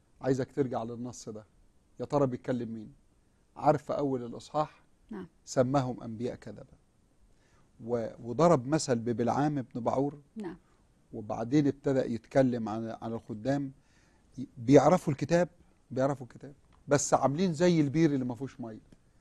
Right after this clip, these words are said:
Speaker 1: عنده آيات كتابية، خادم رائع، يحط الكلمات مظبوطة، يعرف يربط التكوين بالرؤية،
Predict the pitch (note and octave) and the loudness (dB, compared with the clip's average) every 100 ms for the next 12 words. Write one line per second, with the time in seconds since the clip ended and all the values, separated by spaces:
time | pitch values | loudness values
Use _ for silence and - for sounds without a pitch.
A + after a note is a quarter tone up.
0 | _ _ _ _ _ - A3 C4+ G#3+ G3 | _ _ _ _ _ 2 6 8 8 8
1 | - F3+ G#3+ C4 - G#3+ G3+ G3+ B3 A#3+ | 10 10 10 8 6 2 6 8 8 8
2 | E3+ - D#3+ G#3 B3+ A3+ G#3 G#3 B3 C4+ | 4 6 12 12 12 12 8 10 12 10
3 | - G#3 G#2+ - _ _ _ _ F#3+ - | 8 4 2 -4 _ _ _ _ 0 10
4 | B3+ - - G#3 F3+ G3+ G3 G3 B3 - | 12 10 8 6 10 10 10 10 8 8
5 | F#3+ F#3 D3 G3+ D4 C#4+ A#3 F3 C3 G3+ | 6 6 6 6 8 12 12 12 12 10
6 | A#3 G#3 F#3 A3 A#3+ G3 F3+ E3+ - F3+ | 12 10 6 4 2 4 2 0 2 2
7 | G#3 A#3+ G3 F#3 G#3 B3+ C4+ G3 B2 | 4 4 6 10 12 12 12 10 10